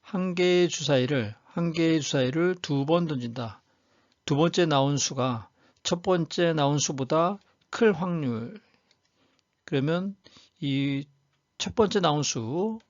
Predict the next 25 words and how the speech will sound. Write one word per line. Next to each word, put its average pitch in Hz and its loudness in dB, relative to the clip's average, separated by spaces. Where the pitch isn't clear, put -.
첫 175 -8
번째 175 -2
나온 156 0
수를 165 -2
A라고 143 0
그러고 151 -2
두 156 -6
번째 151 0
나온 147 0
수를 160 -2
B라고 131 -2
하면, 131 -2
B라고 135 -2
하면 185 -4
지금 175 -4
A가 156 2
나온 147 0
수 165 -6
중에서 131 -2
B가 147 0
더 160 2
클 196 -2
확률 175 -2
그 143 -2
얘기죠. 131 -4